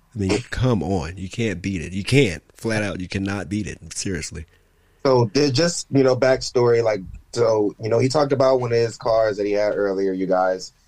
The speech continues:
Speaker 2: It was a Mustang. But this man has been, that was his car back in the day. <laughs> was a Mustang. Like, when we were kids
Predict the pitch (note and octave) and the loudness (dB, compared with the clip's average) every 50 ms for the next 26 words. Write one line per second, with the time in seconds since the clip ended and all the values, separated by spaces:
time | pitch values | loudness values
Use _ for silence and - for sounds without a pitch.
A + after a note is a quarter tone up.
0 | _ _ _ _ _ _ G2+ G#2 G#2+ G2+ F#2+ G#2+ F#2 G2 G2 G#2+ G#2+ G#2 - - | _ _ _ _ _ _ 2 2 4 4 4 4 4 4 2 2 0 0 -2 -2
1 | - F2 D2+ - - - - - - - - - - _ _ - A2 G2 - - | -4 -4 -4 -8 -16 -20 -20 -20 -20 -20 -20 -20 -20 _ _ -2 -2 -2 -2 0
2 | - C#3 D#3+ F#3 - - - - - - - - _ _ _ _ - A#2 B2 C3 | 0 2 2 2 0 -2 -4 -4 -6 -6 -8 -12 _ _ _ _ 0 2 4 4
3 | C3 C3 B2+ B2 A#2 A2+ A2+ A2 G2 F#2 G#2+ G#2 G2+ - - - _ _ _ _ | 4 4 4 2 2 2 2 0 2 0 0 -2 -2 -6 -12 -20 _ _ _ _
4 | - B2+ C3 D3+ D#3 D#3+ D3+ B2+ - C#3 B2+ - - - D3+ D3 D3+ D3 C3+ B2 | 0 2 2 4 4 2 0 2 0 0 0 -2 -6 -4 -2 0 2 2 0 0
5 | G2 G#2+ G2 - - D#2+ E2+ D#2+ - E2 D2+ - - _ _ _ _ _ _ _ | 0 -4 -6 -6 -10 -16 -16 -10 -10 -10 -10 -10 -16 _ _ _ _ _ _ _
6 | - B2+ A#2+ - - F2+ - _ _ - G2+ G#2 F#2+ G2+ G2 G2 G2 A2 A#2+ A#2+ | -4 -4 -4 -4 -6 -14 -18 _ _ 0 0 2 2 2 0 2 2 2 2 0
7 | A#2+ - - G#2+ F2+ E2 D#2+ F2 E2+ F2+ G2 G2+ A#2+ C#3 C3+ C3+ C3 - - C3 | -2 0 0 0 0 2 0 0 2 2 2 4 4 6 6 4 2 2 0 2
8 | C3 C3+ C#3 C#3 C#3+ C#3 - - - | 4 4 4 4 2 2 -2 -8 -14